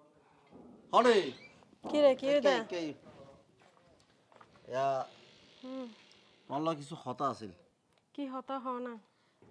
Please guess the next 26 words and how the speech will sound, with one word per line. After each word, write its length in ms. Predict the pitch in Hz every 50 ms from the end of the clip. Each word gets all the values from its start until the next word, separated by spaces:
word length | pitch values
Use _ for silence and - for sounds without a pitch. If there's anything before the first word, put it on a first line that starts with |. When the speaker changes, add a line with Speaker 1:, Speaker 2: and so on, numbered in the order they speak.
| - -
Speaker 1:
ওই 500 | - - 101 104 104 104 104 101 95 95 - - _ _ _ - _ _ - - _ - - _ _ _ _ _ 101
দারোয়ানি 420 | 101 120 123 120 120 120 120 120 - -
চোরি 260 | - 117 117 127 160
না, 120 | 156 131 104
ঘুরতে 240 | 85 104 - - 127
মনে 280 | 131 123 110 107 101
হর, 160 | 98 104 110
বুঝছো 280 | 101 95 95 85 117 123
না? 220 | 120 110 95 82 - - - - - - - - - - - -
এ, 60 | 101 104 107 107 107 107
আ, 380 | 107 107 107 104 104 104 98 - - - - - _ _ _ -
তোমার 160 | 117 123 127
বোনের 280 | 123 135 139 143 139
জামাই 300 | 127 143 143 143 147 147
আছে 180 | 147 139 120 127
দে? 180 | 120 151 165 143 113 - _ _ _ _ _ -
Speaker 2:
হ্যাঁ। 280 | 262 262 262 254 247 220 - _ _ _ _ _ _ _ _ _
Speaker 1:
তোমার 160 | - 107 113
বোনের 240 | 110 117 120 120 117
জামাইতে 360 | 117 127 123 123 120 113 101
তো 380 | - - 110 113 113 113 113 - - - - - - _ _ _ _ _ -
লাদিলে 280 | - 98 98 101 107 107
টিয়া 180 | 107 113 101 90
পয়সা 220 | 90 90 92 107 107 104 95 90 - _
কিছু 240 | - 92 - 113 110
আছে। 320 | 95 85 - - 92 87